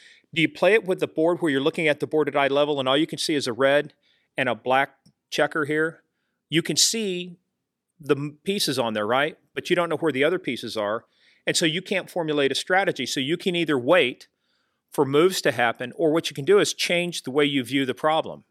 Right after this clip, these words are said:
So that's why I'm a big fan of think outside the box. So what happens if you're playing checkers like this, but then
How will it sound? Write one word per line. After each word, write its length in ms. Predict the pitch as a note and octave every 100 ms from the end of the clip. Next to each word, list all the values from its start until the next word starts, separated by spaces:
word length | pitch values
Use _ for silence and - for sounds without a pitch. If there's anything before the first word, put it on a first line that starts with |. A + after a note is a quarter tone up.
| _
So 120 | -
that's 180 | C3+ C#3+
why 80 | D#3
I'm 100 | C3+
a 60 | B2
big 160 | C#3
fan 140 | - C3+
of 40 |
think 140 | - C#3
outside 300 | B2 C#3+ A#2+
the 60 | A2+
box. 280 | B2+ G#2+
So 220 | - B2 - - - -
what 140 | _ G3+
happens 240 | A3+ F3
if 120 | D3+ E3+
you're 100 | D3+
playing 220 | F3+ D3
checkers 380 | - D3+ D3 -
like 200 | C3+ -
this, 240 | F3 C3+
but 180 | - C#3+
then 320 | D3 C#3 C3+